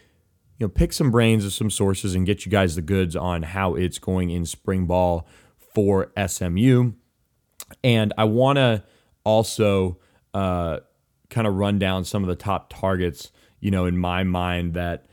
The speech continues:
I, I think S M U is going after in a, in a big way. And I do, uh, wanna start with quarterback. And I think Josh Hoover, uh, who's out of Rockwall Heath, and Braden Locke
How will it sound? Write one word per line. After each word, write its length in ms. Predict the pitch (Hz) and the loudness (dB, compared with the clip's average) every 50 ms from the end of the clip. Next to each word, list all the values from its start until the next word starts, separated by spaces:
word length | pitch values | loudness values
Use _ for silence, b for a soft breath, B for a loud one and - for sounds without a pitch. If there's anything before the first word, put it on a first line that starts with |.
| b b b b | b b b b
I, 160 | - 95 90 - | -6 -6 -6 -6
I 100 | 92 92 | -6 -8
think 340 | - - 107 104 95 - | -6 -6 -4 -4 -4 -4
S 200 | - 98 90 - | -4 -6 -6 -4
M 120 | - 98 92 | -4 -2 -2
U 100 | 92 90 | -2 -2
is 100 | 85 82 | -4 -4
going 260 | - 101 95 92 90 | -4 -4 -2 -2 0
after 360 | 90 90 90 90 - 101 95 92 | 0 -2 -2 -2 -2 -2 -2 -2
in 80 | 90 | -2
a, 140 | 87 87 - - | -2 -4 -6 -4
in 100 | 104 101 | -4 -2
a 80 | 95 87 | -2 -2
big 240 | 78 76 98 92 85 | -2 -2 -2 0 0
way. 280 | 92 92 92 90 95 | 0 0 0 0 0
And 120 | 92 92 95 | -2 -2 -2
I 80 | 98 | -2
do, 480 | 98 90 104 113 123 120 117 107 98 - b b b b b - | -2 -2 0 2 2 2 2 0 -2 -6 b b b b b -6
uh, 240 | 98 95 90 87 76 | -4 -2 -2 -2 -2
wanna 240 | 76 101 101 92 90 | -2 -2 -2 -2 -4
start 240 | - - 107 95 90 | -4 -2 -2 0 0
with 140 | 92 - | -2 -4
quarterback. 480 | - - 107 101 95 95 92 90 87 - | -4 -2 0 0 2 2 0 0 0 -2
And 100 | 98 98 | -2 -2
I 40 | 104 | 0
think 180 | 113 120 113 | 0 -2 -2
Josh 380 | 101 110 104 90 95 95 - - | 0 0 0 0 -2 -4 -4 -2
Hoover, 520 | - 110 104 98 92 98 95 92 92 85 - _ _ _ _ _ _ _ _ _ _ _ _ _ _ - - - | 0 0 0 2 0 0 0 -2 -2 -4 -6 _ _ _ _ _ _ _ _ _ _ _ _ _ _ -20 -18 -10
uh, 200 | - 104 95 95 | -6 -2 -2 0
who's 160 | 92 98 92 98 | 0 0 0 0
out 120 | 90 92 | 0 0
of 80 | 90 92 | 0 0
Rockwall 440 | 98 95 95 92 - 98 92 87 | 0 0 0 0 0 0 0 0
Heath, 240 | 87 95 98 90 - - | 0 0 -2 -2 -4 -4
and 140 | 98 101 90 | -4 -2 0
Braden 240 | 101 104 104 101 92 | 0 0 0 0 0
Locke 400 | 85 82 87 90 90 - - | -2 -2 -4 -4 -6 -6 -10